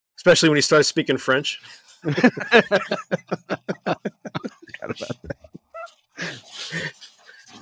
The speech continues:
Speaker 2: <laughs> And now I'm picturing Sam Eagle completely deadpan speaking French. <laughs> Well,
Speaker 1: I can't
Speaker 2: God.
Speaker 1: do a Sam Eagle. That'd be, that'd be horrible if I even
Speaker 2: I,
Speaker 1: tried.
Speaker 2: yeah.
Speaker 1: Yeah. <laughs>
Speaker 2: Well,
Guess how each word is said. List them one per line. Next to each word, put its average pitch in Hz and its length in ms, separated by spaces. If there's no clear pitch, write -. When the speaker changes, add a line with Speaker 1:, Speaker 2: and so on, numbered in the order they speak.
Speaker 2:
<laughs> - 60
And 233 180
now 196 220
I'm 196 100
picturing 147 380
Sam 139 320
Eagle 127 400
completely 127 420
deadpan 120 500
speaking 123 340
French. 113 480
<laughs> - 40
Well, 233 320
Speaker 1:
I 185 80
can't 160 180
Speaker 2:
God. 156 80
Speaker 1:
do 143 60
a 117 40
Sam 117 240
Eagle. 113 220
That'd 123 100
be, 117 120
that'd 120 160
be 123 40
horrible 120 300
if - 80
I 123 100
even 143 120
Speaker 2:
I, 139 40
Speaker 1:
tried. 113 140
Speaker 2:
yeah. 120 300
Speaker 1:
Yeah. - 840
<laughs> - 80
Speaker 2:
Well, 120 280